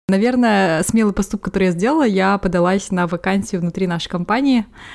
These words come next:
Это вакансия на промоушен, то есть на роль, да, выше, чем моя текущая роль. А если наши слушатели следили, да, за нашими эпизодами, я говорила месяц назад где-то, что я подалась также на одну вакансию, я ее не получила,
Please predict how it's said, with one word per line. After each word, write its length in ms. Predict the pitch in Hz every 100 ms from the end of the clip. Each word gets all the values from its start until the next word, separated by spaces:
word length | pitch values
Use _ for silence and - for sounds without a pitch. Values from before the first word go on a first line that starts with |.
| -
Это 180 | - 190
вакансия 460 | 180 202 196 - 185
на 160 | 180
промоушен, 600 | 175 180 175 262 - 233
то 100 | 202
есть 200 | 180 -
на 440 | 190 180 170 170 165
роль, 240 | 190 180
да, 120 | 175
выше, 280 | 202 190 -
чем 140 | - 175
моя 120 | 165
текущая 380 | 175 196 - 175
роль. 280 | 190 311 - - _ _ _ -
А 100 | 170
если 280 | 196 214 214
наши 320 | 202 - -
слушатели 720 | 220 208 - 185 175 175 175
следили, 440 | - 202 180 196 185
да, 180 | 190
за 80 | 190
нашими 280 | 175 180 185
эпизодами, 500 | 180 180 247 262 214
я 100 | 185
говорила 500 | 170 175 190 185 170 _ -
месяц 360 | 170 180 - 180
назад 340 | 165 254 -
где-то, 380 | - 170 170 170 - -
что 160 | -
я 40 | 185
подалась 380 | 185 185 185 -
также 260 | 185 170
на 60 | 175
одну 180 | 156 170
вакансию, 540 | 170 233 302 302 208
я 60 | 185
ее 100 | 180
не 100 | 175
получила, 640 | 180 175 - 269 311 277